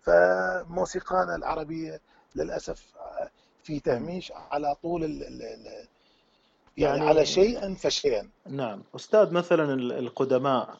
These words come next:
Speaker 2: مثلا القضابي، القصبجي، سامي الشوا، كلهم عزفوا تركي، عزفوا أنواع وأشكال من الموسيقى، لكن عربوها.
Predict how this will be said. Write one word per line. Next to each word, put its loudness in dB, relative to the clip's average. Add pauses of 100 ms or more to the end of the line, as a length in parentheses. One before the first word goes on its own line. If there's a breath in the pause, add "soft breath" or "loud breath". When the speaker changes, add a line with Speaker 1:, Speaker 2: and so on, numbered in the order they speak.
(120)
Speaker 2:
مثلا -6
القضابي، -4
القصبجي، -12
سامي -10
الشوا، -6 (640 soft breath)
كلهم 2
عزفوا 6
تركي، 2
عزفوا -2
أنواع -2
وأشكال -6
من -12
الموسيقى، -4
لكن -2
عربوها. 2